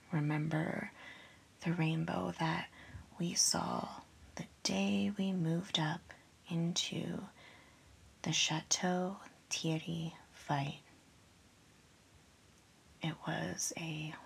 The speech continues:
wonderful sight, a great rainbow of extraordinary beauty, and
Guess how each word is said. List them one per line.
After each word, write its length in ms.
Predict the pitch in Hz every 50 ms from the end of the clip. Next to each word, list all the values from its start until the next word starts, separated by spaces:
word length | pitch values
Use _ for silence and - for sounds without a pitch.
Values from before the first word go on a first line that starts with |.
| - - - -
wonderful 680 | 170 175 165 165 175 - - - - - - - - - - - - - - - - - - - - - - - - - - - - - -
sight, 480 | - - - - 151 151 160 - - - - - - - - - - - - - - - - - - - - - - - - - - - -
a 320 | - - 151 151 - - - - - - - - - - - - - -
great 520 | - - - - - 180 175 175 170 - - -
rainbow 920 | - - - - - - - - - 175 170 170 165 160 170 170 - 240 -
of 360 | 156 151 151 147 151 147 147 - - - - - - - - - - - - -
extraordinary 1600 | 180 - - - - - - - - - - - 170 175 175 - - 175 175 175 175 175 180 180 - - - 185 185 185 190 190 - - - - - - - - - - - - - - - -
beauty, 800 | - - - 147 143 143 143 139 151 156 156 151 170 170 - - - - - - - - - - - -
and 480 | 156 156 - - 160 175 - - -